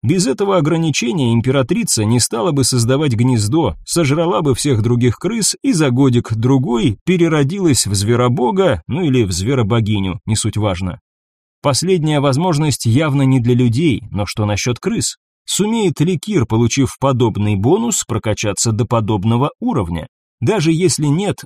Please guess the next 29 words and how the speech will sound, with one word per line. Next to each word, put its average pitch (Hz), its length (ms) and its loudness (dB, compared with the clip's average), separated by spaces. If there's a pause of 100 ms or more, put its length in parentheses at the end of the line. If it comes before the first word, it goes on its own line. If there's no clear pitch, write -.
он 156 160 0
сможет 151 360 -2
контролировать 151 720 0
самую 139 480 0
главную 123 540 2
угрозу 117 380 0
подземелья. 117 720 0 (340)
К - 80 -16
тому 185 340 0
же 104 200 0
я 170 200 -4
контролирую 110 720 0
его 131 460 2
и 190 140 -2
в - 100 -8
перспективе 220 720 -2
могу 131 300 0
заиметь 143 480 0
ручного 110 480 0
зверобога, 131 640 0 (360)
при 131 140 2
условии, 175 540 2
что 127 240 0
он 139 160 2
не 135 100 2
сумеет 120 540 2
преодолеть 117 600 0
ограничения 113 800 0
культа. 131 420 -6